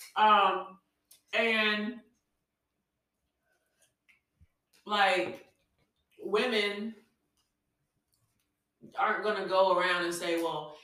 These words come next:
he said he want this thick girl, she gotta be doing this, she gotta be doing that," and they're not gonna go out and try to necessarily do that.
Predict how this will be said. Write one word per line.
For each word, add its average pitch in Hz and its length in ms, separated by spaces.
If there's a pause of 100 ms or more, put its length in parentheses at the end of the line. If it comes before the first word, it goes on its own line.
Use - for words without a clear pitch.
(120)
he 247 220
said 226 220
he 233 100
want 208 200
this 208 200
thick 208 240
girl, 196 380
she 196 180
gotta 190 240
be 185 80
doing 190 240
this, 190 220
she 202 80
gotta 185 180
be 175 100
doing 175 380
that," 175 220
and 170 160
they're 180 160
not 170 180
gonna 170 180
go 165 200
out 156 300
and 156 100
try 160 480
to 175 160
necessarily 160 580
do - 200
that. - 220